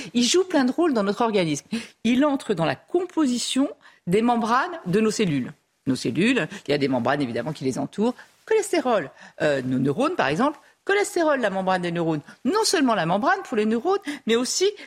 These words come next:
les relations entre les neurones, ce qu'on appelle les synapses neuronales, ce qui fait les relations entre les neurones, il y a du cholestérol. Il est utile aussi,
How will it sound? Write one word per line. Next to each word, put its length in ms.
les 120
relations 640
entre 180
les 120
neurones, 340
ce 80
qu'on 140
appelle 260
les 100
synapses 680
neuronales, 680
ce 80
qui 120
fait 140
les 100
relations 480
entre 220
les 120
neurones, 400
il 80
y 60
a 80
du 100
cholestérol. 640
Il 140
est 140
utile 280
aussi, 400